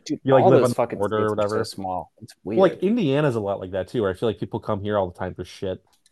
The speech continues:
Speaker 1: Yeah, down to some extent. But
Speaker 2: I mean, like, the
Speaker 1: Indiana's, like,
Speaker 2: border
Speaker 1: fucking three times the size of Connecticut, though.
Speaker 2: Yeah. It, it's just lesser. The, like, Gary, Indiana is, like, right next to fucking Chicago.
Speaker 1: Oh, yeah.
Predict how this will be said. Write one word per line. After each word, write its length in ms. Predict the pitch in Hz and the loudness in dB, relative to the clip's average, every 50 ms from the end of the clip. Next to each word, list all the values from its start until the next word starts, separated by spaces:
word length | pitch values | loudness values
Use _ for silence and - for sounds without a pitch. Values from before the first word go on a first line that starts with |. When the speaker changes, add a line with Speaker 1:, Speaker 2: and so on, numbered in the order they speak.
| _ _ _ _ _ _ _ _ _ _ _ _ _ - | _ _ _ _ _ _ _ _ _ _ _ _ _ -8
Speaker 1:
Yeah, 600 | 139 156 160 170 165 165 165 165 160 160 165 160 | -4 -2 0 0 0 0 0 0 0 -2 -2 -4
down 260 | - 147 151 151 - - | -6 -6 -8 -8 -10 -12
to 120 | - 208 | -14 -14
some 500 | - - - 180 160 147 143 135 127 131 _ _ _ _ _ _ - | -12 -8 -6 -4 -4 -4 -4 -6 -8 -10 _ _ _ _ _ _ -16
extent. 520 | - - - - - 101 95 98 92 - _ _ _ _ _ _ _ _ _ - | -16 -16 -16 -14 -12 -12 -12 -12 -14 -16 _ _ _ _ _ _ _ _ _ 0
But 100 | 139 135 | 0 2
Speaker 2:
I 40 | 180 | 4
mean, 160 | 202 214 214 | 4 4 4
like, 100 | 208 180 | 4 4
the 60 | 135 | 4
Speaker 1:
Indiana's, 340 | 143 139 131 131 123 135 170 196 | 6 4 4 4 6 4 4 6
like, 160 | - - 208 | 6 6 6
Speaker 2:
border 260 | 180 147 127 120 107 _ _ - | 6 6 4 2 0 _ _ 0
Speaker 1:
fucking 340 | 139 123 - 120 113 113 - _ - 113 | 0 2 0 -4 -6 -6 -10 _ -8 -4
three 200 | 110 113 113 113 | 0 0 0 0
times 400 | - 131 113 110 110 104 101 95 | -2 -6 -6 -6 -6 -6 -8 -10
the 60 | 87 | -14
size 400 | - - 107 98 98 92 87 - | -12 -8 -8 -6 -6 -8 -12 -16
of 100 | - - | -20 -20
Connecticut, 640 | - 98 90 92 92 95 95 - - 85 85 82 - | -16 -16 -14 -14 -12 -14 -14 -14 -14 -14 -14 -14 -12
though. 300 | - 85 82 85 101 113 | -12 -12 -12 -12 -10 -4
Speaker 2:
Yeah. 300 | 107 104 95 90 90 92 98 _ _ - | -2 0 0 0 0 -2 -6 _ _ 0
It, 320 | 233 262 240 202 190 190 | 2 2 2 0 2 2
it's 180 | 202 196 196 - | 2 2 2 0
just 260 | 214 160 - - - | -8 -8 -10 -10 -8
lesser. 460 | 151 123 117 117 113 - - 104 - - - _ _ _ - | -2 2 2 2 2 0 -4 -8 -8 -10 -20 _ _ _ 2
The, 360 | 147 170 175 165 160 165 - _ _ _ _ _ _ - 151 - | 4 6 8 8 8 6 2 _ _ _ _ _ _ -20 -12 -6
like, 220 | - 156 139 117 - | -2 -2 -2 -2 0
Gary, 300 | - 180 208 220 202 165 | 2 4 6 6 6 6
Indiana 480 | 151 151 131 113 113 113 117 117 110 101 | 4 4 0 0 0 0 0 0 0 -2
is, 100 | 95 90 | -2 -4
like, 100 | 95 87 95 | -6 -8 -8
right 280 | 101 98 101 101 92 92 | -4 -2 -2 -2 -2 -4
next 200 | 95 92 - - | -8 -10 -10 -12
to 80 | 110 | -10
fucking 340 | - - 113 101 - 104 90 | -6 -4 -4 -4 -4 -6 -10
Chicago. 680 | - 98 - - 101 92 92 90 90 87 87 87 87 _ _ _ _ _ _ _ _ 196 | -10 -12 -10 -6 -4 -2 -2 -2 -2 -2 -4 -4 -8 _ _ _ _ _ _ _ _ 2
Speaker 1:
Oh, 260 | 180 135 98 87 95 | 2 4 2 2 -2
yeah. 320 | 101 107 101 87 78 - | -2 -2 -2 -4 -4 -6